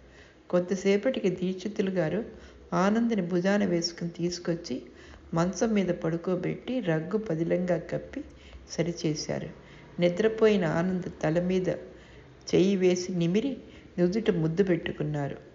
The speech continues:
"భగవంతుడు మీ అమ్మా నాన్నని తీసుకెళ్ళినా మీ తాతయ్యకు బోల్డంత ఆయుర్దాయం ఇచ్చాడు.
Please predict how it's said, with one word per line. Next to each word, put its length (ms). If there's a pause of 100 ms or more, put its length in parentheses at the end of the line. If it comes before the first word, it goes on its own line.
(380)
"భగవంతుడు 640
మీ 180
అమ్మా 360
నాన్నని 480 (720)
తీసుకెళ్ళినా 800 (120)
మీ 140
తాతయ్యకు 800
బోల్డంత 580
ఆయుర్దాయం 760
ఇచ్చాడు. 460